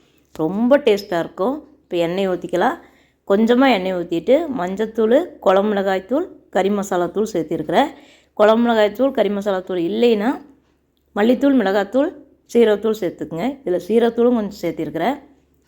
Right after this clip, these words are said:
உப்பு சேர்த்திக்கலாம். முட்டைக்கு தேவையான உப்பு மட்டும் சேர்த்திக்கிறோம். முட்டை பார்த்திங்கன்னா, வேக வச்சு எடுத்து வச்சிருக்கிறோம். இப்போ வந்து அந்த முட்டையை போட்டு ஃப்ரை பண்ணிக்கலாங்க. ரொம்ப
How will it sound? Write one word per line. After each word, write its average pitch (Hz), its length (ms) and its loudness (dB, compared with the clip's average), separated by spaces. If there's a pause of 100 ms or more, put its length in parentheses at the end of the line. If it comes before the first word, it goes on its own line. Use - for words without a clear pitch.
(120)
உப்பு 254 240 -2
சேர்த்திக்கலாம். 175 560 0 (1040)
முட்டைக்கு 254 420 -4
தேவையான 214 400 2
உப்பு - 220 -10
மட்டும் 208 180 -6
சேர்த்திக்கிறோம். 165 460 -4 (260)
முட்டை 240 280 0
பார்த்திங்கன்னா, 190 360 0 (1300)
வேக 269 160 6 (140)
வச்சு 285 180 -4 (100)
எடுத்து 180 260 -6
வச்சிருக்கிறோம். - 460 -10 (840)
இப்போ 220 180 2
வந்து 214 220 4 (100)
அந்த 240 200 0
முட்டையை 254 380 4 (360)
போட்டு 226 260 -2
ஃப்ரை 196 160 -4 (140)
பண்ணிக்கலாங்க. 151 500 -6 (1700)
ரொம்ப 208 240 4